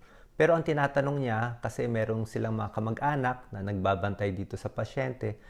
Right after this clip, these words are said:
kung ligtas daw ba na bumalik sila sa Pilipinas. Pangalawa, siyempre, pag gumaling na yung pasyente at babalik sa Pilipinas, ano bang dapat gagawin nila?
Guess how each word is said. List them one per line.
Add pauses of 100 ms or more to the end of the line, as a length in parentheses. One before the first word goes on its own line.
(160)
kung
ligtas
daw
ba
na
bumalik
sila
sa
Pilipinas. (480)
Pangalawa,
siyempre,
pag
gumaling
na
yung
pasyente
at
babalik
sa
Pilipinas, (320)
ano
bang
dapat
gagawin
nila?